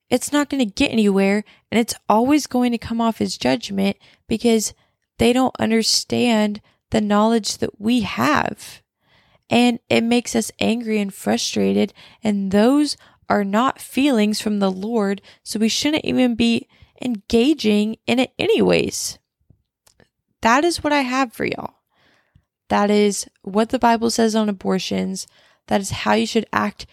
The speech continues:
and respond towards people, and especially women who are going to get abortions, but just non-believers and sinners in general,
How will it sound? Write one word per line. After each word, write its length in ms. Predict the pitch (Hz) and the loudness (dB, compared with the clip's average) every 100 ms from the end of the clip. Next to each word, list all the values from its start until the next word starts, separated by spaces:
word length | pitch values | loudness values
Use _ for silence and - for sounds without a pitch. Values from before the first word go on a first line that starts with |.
| _ _ | _ _
and 180 | 214 202 | -4 -2
respond 840 | 196 - - 214 202 196 190 190 - _ _ - | 0 -2 0 2 4 4 2 0 -8 _ _ -10
towards 440 | 208 208 202 - | -2 0 0 -6
people, 720 | - - 202 202 196 202 202 _ _ _ _ | -10 -8 -6 -2 0 0 -4 _ _ _ _
and 320 | 208 208 202 | 2 2 2
especially 920 | 190 - - 208 - 226 214 208 208 - _ _ - | -2 -4 -2 -2 0 2 4 4 2 -2 _ _ -8
women 440 | 190 202 208 214 | -2 0 2 0
who 180 | 202 202 | 0 0
are 100 | 196 | -2
going 300 | 196 196 202 | -2 -2 -2
to 80 | 196 | -2
get 160 | 202 | 0
abortions, 840 | 202 190 208 208 - 208 202 220 - - _ _ | 0 -2 -2 -2 -2 -2 -2 -6 -10 -18 _ _
but 300 | 220 214 - _ | 2 2 -4 _
just 460 | - 240 226 - - _ _ _ | -2 0 0 -4 -8 _ _ _
non-believers 840 | 202 202 220 247 233 220 214 220 | -2 2 2 2 2 2 2 2
and 160 | 208 196 | 0 -4
sinners 420 | - 202 202 190 | -4 -2 0 0
in 120 | 190 | -4
general, 420 | 180 - 226 196 | -4 -4 -2 -4